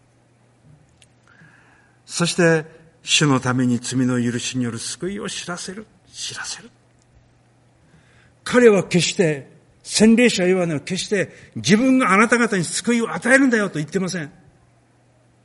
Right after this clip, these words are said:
できっこないんです。一人一人がこのイエス様に捉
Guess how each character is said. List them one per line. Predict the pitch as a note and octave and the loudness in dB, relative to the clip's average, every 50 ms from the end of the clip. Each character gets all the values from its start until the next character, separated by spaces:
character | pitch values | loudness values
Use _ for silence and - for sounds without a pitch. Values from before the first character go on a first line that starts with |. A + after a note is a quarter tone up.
| _ - | _ -12
で | F3+ A#2+ C#3 D#3+ | -8 -6 -6 -6
き | D#3 | -4
っ | |
こ | - C4+ A3 | -4 -2 -2
な | E3+ | -2
い | A#2 | -4
ん | G2 | -8
で | F#2 | -12
す。 | - - - _ _ _ _ _ _ _ _ _ _ _ _ _ _ _ _ _ _ _ _ _ _ _ _ _ _ _ _ _ _ _ _ _ _ _ _ _ _ _ _ _ _ _ _ _ _ _ _ _ _ _ _ _ _ _ _ _ _ _ _ _ _ _ _ _ _ _ _ | -16 -20 -20 _ _ _ _ _ _ _ _ _ _ _ _ _ _ _ _ _ _ _ _ _ _ _ _ _ _ _ _ _ _ _ _ _ _ _ _ _ _ _ _ _ _ _ _ _ _ _ _ _ _ _ _ _ _ _ _ _ _ _ _ _ _ _ _ _ _ _ _
一 | - - - | -10 -6 0
人 | - G#3 G#3 | 2 4 4
一 | G3+ - | 4 4
人 | G3+ G3+ G3 F3+ | 2 4 4 2
が | F#3+ E3+ | 0 -2
こ | - - G3 | -2 -2 -2
の | G3+ G3+ | 0 0
イ | F#3 F#3 | 2 4
エ | G#3 G#3+ | 2 2
ス | G#3 - | 2 0
様 | - G3 F#3 F3 | -4 -2 -2 -4
に | F3 | -4
捉 | - - F3 F#3 | -4 -2 0 0